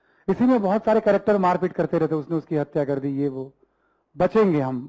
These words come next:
काम काम की बातों को ही देखेंगे इसमें हम। इतना ही विस्तार है। लगे हाथ पतन भी देख लेंगे कि विकेट क्यों निकल गया इसका दिल्ली सल्तनत का। ठीक है, और प्रशासन की बात करेंगे।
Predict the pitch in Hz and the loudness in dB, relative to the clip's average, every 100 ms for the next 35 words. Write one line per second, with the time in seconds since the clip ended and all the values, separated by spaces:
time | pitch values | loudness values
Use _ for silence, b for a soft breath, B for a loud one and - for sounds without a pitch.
0 | - 160 165 156 147 143 139 139 131 123 | -4 -2 0 -2 -4 -2 -4 -6 -8 -8
1 | 117 120 113 104 - 101 _ _ _ _ | -8 -8 -12 -14 -20 -20 _ _ _ _
2 | _ _ _ _ _ _ 175 208 240 240 | _ _ _ _ _ _ -6 0 2 2
3 | 165 - 120 107 101 _ _ _ _ _ | 0 -4 -8 -8 -14 _ _ _ _ _
4 | _ _ _ _ 147 165 185 185 170 180 | _ _ _ _ 0 2 2 0 -2 0
5 | 190 185 185 180 180 180 151 175 170 170 | 0 2 0 0 -2 -2 -4 -4 -4 -4
6 | 160 156 151 151 151 139 139 135 131 127 | -4 -2 -2 -4 -4 -6 -6 -8 -12 -14
7 | - _ _ _ _ _ _ _ _ _ | -18 _ _ _ _ _ _ _ _ _
8 | _ _ _ - 151 185 120 _ _ _ | _ _ _ -8 -4 -2 -4 _ _ _
9 | _ _ _ _ _ _ 156 220 240 - | _ _ _ _ _ _ 0 2 0 -2
10 | 165 175 160 165 214 190 180 139 120 - | -4 -2 -2 0 0 2 0 -2 -4 -6
11 | 123 110 117 - | -10 -10 -14 -20